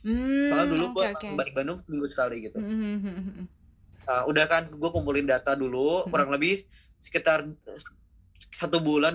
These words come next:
Speaker 2: deh, kayak sebelum gue bilang iya.
Speaker 1: Hmm.
Speaker 2: Jadi gue emang research, research dulu sih, yang mesin dia bilang kemampuannya buat kayak gini, terus kain dia kayak gini, gini, gini.
Speaker 1: Hmm.
Speaker 2: Terus, eh,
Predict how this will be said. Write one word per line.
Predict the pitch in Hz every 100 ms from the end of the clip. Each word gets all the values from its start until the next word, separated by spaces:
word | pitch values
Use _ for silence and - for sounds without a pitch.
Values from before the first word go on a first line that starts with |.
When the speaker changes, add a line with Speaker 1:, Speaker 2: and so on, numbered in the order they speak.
| 139
Speaker 2:
deh, | 139 -
kayak | 139 135
sebelum | - 143 135 135
gue |
bilang | 131 135 131 127
iya. | 127 143 - _
Speaker 1:
Hmm. | 196 180 131
Speaker 2:
Jadi | 143 151
gue |
emang | 170 160 139 139 - -
research, | 139 156 151 - -
research | 156 160 165
dulu | 156 160
sih, | 160 160 160 - - -
yang | 147 147
mesin | 143 151
dia | 143 135
bilang | 131 139 151 160
kemampuannya | - 147 135 131 135 139
buat | 131 127
kayak | 131
gini, | 131 147 151
terus | 147 147 -
kain | 131 131 135
dia | 131 131
kayak | 127 127
gini, | 127 120
gini, | 120 117
gini. | 151 151 151 160 - 196
Speaker 1:
Hmm. | 175 185 -
Speaker 2:
Terus, | 156 - -
eh, | - 139 135 131 127 127